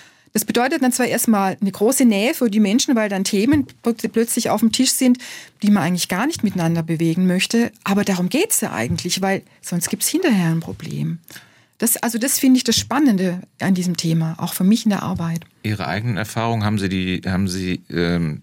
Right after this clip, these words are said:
Speaker 2: Sie, Sie dazu bewegt, ähm, genau dieses Angebot den Menschen zu geben, dass Sie sagen, da liegt, äh, vielleicht bei mehreren Familien etwas im Argen, dann, ähm, gebe ich Hilf-, Hilfestellung?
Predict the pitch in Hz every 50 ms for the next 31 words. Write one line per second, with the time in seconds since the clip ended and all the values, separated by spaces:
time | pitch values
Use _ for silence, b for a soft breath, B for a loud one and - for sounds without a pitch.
0 | - - - 62 85 87 87 87 87 80 85 80 - - 98 98 85 82 95 107
1 | 107 - - - - 87 90 87 90 87 92 87 90 92 98 95 92 101 101 98
2 | 101 92 - - - 101 104 95 87 82 92 95 98 - - - - 76 82 90
3 | 92 90 87 92 95 - - 98 - - 85 80 90 110 147 165 110 92 - 95
4 | 87 92 90 92 98 - B B B B B B B B B B 95 90 104 107
5 | - - - - - - 90 95 95 92 - - 104 98 95 95 - 92 87 90
6 | 95 101 110 101 101 101 98 95 95 92 80 - - 98 92 95 98 98 95 87
7 | 71 - - 92 87 - 92 - 58 80 87 98 101 101 101 95 - 92 90 90
8 | 92 92 - - 92 90 90 92 92 90 - - - - - 87 87 110 - -
9 | 107 98 95 92 - - 104 117 120 - - 135 147 139 104 - - 95 87 92
10 | 113 165